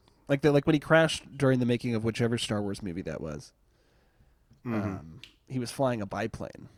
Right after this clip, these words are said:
Speaker 1: a, a
Speaker 2: Right.
Speaker 1: Stearman, I think, which would have been made in, like, the early thirties.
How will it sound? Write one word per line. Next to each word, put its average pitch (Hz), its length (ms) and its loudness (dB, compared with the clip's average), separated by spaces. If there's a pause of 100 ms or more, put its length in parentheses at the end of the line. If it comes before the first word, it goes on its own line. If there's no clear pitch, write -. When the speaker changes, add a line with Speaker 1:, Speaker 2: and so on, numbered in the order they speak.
(200)
Speaker 1:
a, 104 140 -2
a 101 40 -4
Speaker 2:
Right. 104 260 -6
Speaker 1:
Stearman, 117 500 -2
I 76 80 -12
think, - 260 -14
which - 220 -12
would 107 120 -8
have 101 180 -18
been 104 200 -8
made 101 160 -8
in, 98 80 -12
like, 98 200 -12
the - 80 -10
early 95 280 -6
thirties. 85 560 -10